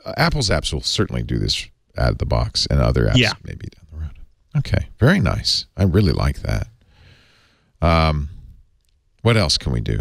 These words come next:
Speaker 1: What else is new in iOS
Speaker 2: Uh,
Speaker 1: 13?
Speaker 2: let's see.
Speaker 1: Should I play
Speaker 2: So
Speaker 1: with these new undo and, uh, redo gestures? This is,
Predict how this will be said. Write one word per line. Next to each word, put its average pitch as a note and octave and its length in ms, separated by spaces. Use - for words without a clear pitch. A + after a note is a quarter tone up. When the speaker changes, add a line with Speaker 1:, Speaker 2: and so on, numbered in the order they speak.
Speaker 1:
What A2 120
else G#2+ 220
is B1 140
new B1+ 260
in G1+ 80
iOS G1+ 80
Speaker 2:
Uh, F#3 460
Speaker 1:
13? G3 80
Speaker 2:
let's F#3 200
see. D3+ 160
Speaker 1:
Should D3+ 60
I - 180
play D3 100
Speaker 2:
So E3 60
Speaker 1:
with F3+ 120
these C#3+ 220
new B2+ 320
undo A#2+ 580
and, G2 360
uh, D#2 280
redo G2+ 480
gestures? G2+ 580
This A2 180
is, G2 220